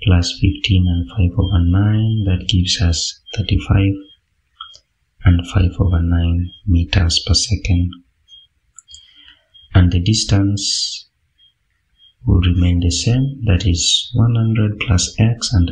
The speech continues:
x is already one hundred and forty, so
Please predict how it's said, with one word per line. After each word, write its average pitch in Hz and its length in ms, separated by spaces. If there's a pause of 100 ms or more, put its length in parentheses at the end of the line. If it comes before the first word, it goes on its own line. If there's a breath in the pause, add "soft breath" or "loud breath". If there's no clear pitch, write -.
x 90 260
is 87 180
already 87 360
one 87 220
hundred 87 300
and 82 240
forty, 113 420
so - 400